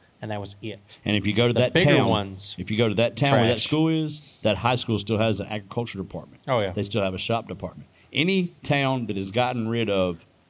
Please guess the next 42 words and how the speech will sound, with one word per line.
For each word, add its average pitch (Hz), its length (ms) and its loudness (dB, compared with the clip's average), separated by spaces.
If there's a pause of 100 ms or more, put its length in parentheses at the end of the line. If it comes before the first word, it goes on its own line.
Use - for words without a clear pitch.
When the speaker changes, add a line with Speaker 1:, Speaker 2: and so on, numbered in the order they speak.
(100)
Speaker 2:
auto 117 320 2
shop, 117 500 -4 (300)
Speaker 1:
Shop, 117 420 0
just 113 200 -8
Speaker 2:
all 120 160 4
Speaker 1:
us 123 180 4
Speaker 2:
that - 60 -2
Speaker 1:
in 104 40 -4
Speaker 2:
crap, 127 160 2
Speaker 1:
general. 104 240 -2 (200)
Speaker 2:
you 113 140 0
ain't 101 180 0
gonna 92 140 0
get 87 160 -4
nothing 82 280 -6
good 78 140 -6
out 71 100 -8
of 71 80 -12
there. - 120 -18
Speaker 1:
Our 151 200 2
town, 123 260 -2
we 131 120 -2
just 127 200 -8
built 123 220 -2
a - 20 -8
new 110 120 -8
high 113 160 -2
school 117 160 -6
about 107 200 -6
three 117 200 -6
years 123 200 -4
ago, 101 280 -4 (440)
and 107 300 -6
the 104 220 -10 (100)
agri 131 540 -2
department, 113 680 -8
the 120 100 -10
shop 151 440 -4
department, 170 580 -6
is 131 180 -6
a 110 80 -8
third 156 680 -6